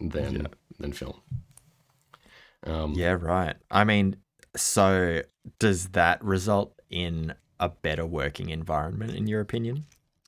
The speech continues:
Speaker 1: Oh, that's an interesting question. Um, I don't know. I think there's definitely stuff that games can learn from that kind of, like, highly regimented pipeline where there's, like,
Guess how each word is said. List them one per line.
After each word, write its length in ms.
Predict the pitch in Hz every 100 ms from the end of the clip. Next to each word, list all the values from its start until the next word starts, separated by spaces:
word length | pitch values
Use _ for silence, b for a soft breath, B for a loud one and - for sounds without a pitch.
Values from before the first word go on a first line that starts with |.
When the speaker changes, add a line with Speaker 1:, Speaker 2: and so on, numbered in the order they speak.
| _
Speaker 1:
Oh, 200 | - 95
that's 200 | 76 -
an 60 | 139
interesting 360 | 127 - 90
question. 360 | 85 82 - -
Um, 640 | - 107 113 117 117 107 104 _ _ _ b b b b b _
I 100 | 131
don't 200 | 208 285
know. 280 | 180 208 82 - _ _
I 80 | 117
think 400 | 127 185 196 - _ - _
there's 440 | 107 123 123 113
definitely 520 | - - 120 127 127 117
stuff 340 | - 101 -
that 160 | 104 90
games 360 | 90 87 95
can 200 | - 90
learn 280 | 78 82 92
from 260 | 92 110 104
that 180 | 110
kind 200 | - 113
of, 120 | 117 110
like, 140 | 107
highly 360 | - 87 90 90
regimented 540 | 85 90 87 85 90
pipeline 560 | - 85 92 110 110 98
where 140 | 80
there's, 220 | 76 78
like, 240 | 80 78